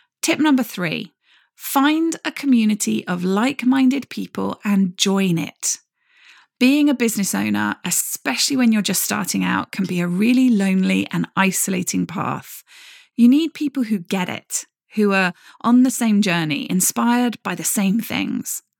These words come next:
In my first business, I had a business partner, Mark, who was and still is one of my closest friends. I looked forward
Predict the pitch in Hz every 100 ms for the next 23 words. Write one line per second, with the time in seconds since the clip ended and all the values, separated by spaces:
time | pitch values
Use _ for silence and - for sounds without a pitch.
0 | _ _ - 226 262 269 - 269 254 214
1 | 202 202 214 - - 208 214 214 311 220
2 | - 170 - - 175 240 247 - - -
3 | 226 214 190 185 208 - 202 214 - 196
4 | 165 180 175 190 202 196 - 190 170 190
5 | - 233 196 - - - - - - -
6 | 247 320 339 277 254 - - 262 254 -
7 | 139 123